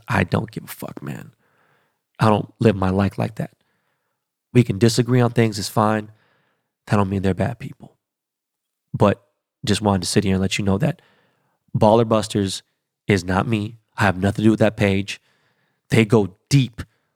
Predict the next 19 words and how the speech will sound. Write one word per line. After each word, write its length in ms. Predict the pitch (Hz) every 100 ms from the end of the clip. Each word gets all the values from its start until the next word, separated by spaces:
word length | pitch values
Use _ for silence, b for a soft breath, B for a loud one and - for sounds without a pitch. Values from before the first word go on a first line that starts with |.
| _ _
looking 320 | 117 110 104
into 160 | 98 101
lawsuits, 580 | 101 113 107 117 104
looking 300 | 107 101 101
into 160 | 98 -
all 220 | - 107
kinds 280 | - 113 104
of 60 | 95
shit, 240 | - -
finances, 600 | - 113 110 110 101 -
assets 320 | - 98 - -
and 80 |
stuff. 220 | - 117 - b b b b b b -
They 100 | 135
did 160 | 151 170
their 100 | 165
due 120 | 165
diligence, 460 | 170 156 110 -
man. 180 | 143 131